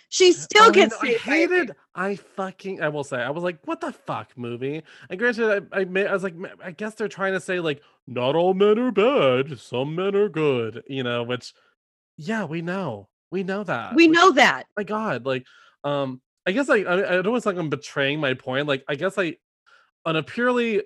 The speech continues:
Speaker 2: surface standpoint f-, of the fir-, 'cause the only thing I did not like about the first movie is it felt like the women didn't even get, like, any opportunity to even defend themselves, and so it just felt like, "What the
Speaker 1: Right.
Speaker 2: fuck?" Like, you know? So at least in this one,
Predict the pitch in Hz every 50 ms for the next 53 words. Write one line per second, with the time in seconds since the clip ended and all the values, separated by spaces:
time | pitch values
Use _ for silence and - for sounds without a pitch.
0 | - - - - - 185 185 180 - 190 180 - - - - _ - 160 160 156
1 | 156 - - 165 156 151 147 - - - _ _ _ _ 156 - 170 143 127 120
2 | 123 135 - _ - 147 143 - - 170 156 202 214 240 262 233 262 220 190 160
3 | 131 147 139 151 160 180 190 175 175 175 165 156 - 165 160 151 - - 139 135
4 | 135 127 131 131 127 123 - _ - - _ _ 135 123 143 131 - 151 156 156
5 | 147 165 151 131 - 147 139 127 139 143 143 143 143 143 143 135 123 135 139 135
6 | 143 135 143 131 123 131 131 127 131 127 127 127 - _ _ _ _ _ _ -
7 | 156 156 156 165 156 151 - 123 139 - - 139 - - - 143 131 135 131 123
8 | - 135 131 131 - 143 131 123 131 127 120 123 - - 120 117 117 123 131 139
9 | - 165 165 165 170 175 180 170 - - 135 123 - 131 131 123 123 127 - -
10 | 139 123 131 123 - _ _ - 196 - - 208 202 180 165 156 - 208 151 -
11 | _ _ 131 131 135 135 139 120 110 - _ - - - _ _ - 208 240 285
12 | 254 - 254 226 214 - 202 190 180 175 175 170 165